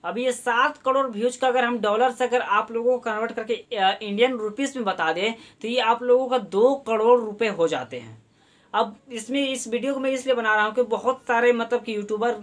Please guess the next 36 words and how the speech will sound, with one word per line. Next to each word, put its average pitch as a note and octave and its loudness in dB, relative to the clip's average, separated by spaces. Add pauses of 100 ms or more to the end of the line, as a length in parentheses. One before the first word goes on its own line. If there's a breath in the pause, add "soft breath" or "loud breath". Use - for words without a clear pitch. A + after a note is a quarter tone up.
जो G3 -4
वीडियो F#3 4
बना G3 2
रहे E3+ 4
थे A3 2
कि - -14
संदीप A3 -2
माहेश्वरी G3+ -2
सर A3 -4
का G#3+ -4
चैनल G3+ -2
का G3+ -6
मोनेटाइजेशन F3+ -4
जो G3 -6
है G3+ 0 (220 loud breath)
YouTube A3 -4
ने C4 -2
ऑफ - -2
कर D#3 -4
दिया C#3+ -6
है, B2+ -10
पर A3 -2
ये B3 2
गलत G3 -2
बात G#3 -2
है G#3 -8
मेरे G#3 -4
भाई। G3+ 0 (540 loud breath)
संदीप A#3+ -2
माहेश्वरी A3 -2
सर A3+ -2
ने A3+ -4
अपने A3 -4
चैनल G#3 0
का G#3+ 0
मोनेटाइजेशन G3 -2